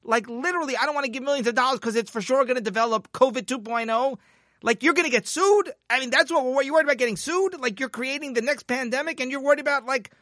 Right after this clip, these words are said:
"Oh, but they're gonna sue us." <laughs> I mean, you, sue you on which court? It's, it, it, EcoHealth Alliance, like, you, you're obligated to give them, like, millions in funding to create another covid?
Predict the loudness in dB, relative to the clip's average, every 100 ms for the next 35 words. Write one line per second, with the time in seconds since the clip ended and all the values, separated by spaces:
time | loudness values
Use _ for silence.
0 | _ 0 2 0 -2 -4 -4 -4 -4 -6
1 | -10 -10 -4 -2 -2 -6 -6 -8 -10 _
2 | -16 -14 -14 -8 -2 0 0 0 -4 -6
3 | -2 0 0 -2 _ _ _ -12 -10 -8
4 | -8 -8 -10 -8 -6 -2 0 0 -2 -2
5 | -2 -2 -6 -4 -6 -4 -6 -6 -4 0
6 | 0 -2 -8 -8 -8 -8 -6 -6 -4 -4
7 | -6 -14 _ _ _ -6 -2 0 2 0
8 | 0 -2 -2 0 -2 -2 -6 -6 -2 -2
9 | 0 -2 -2 0 0 0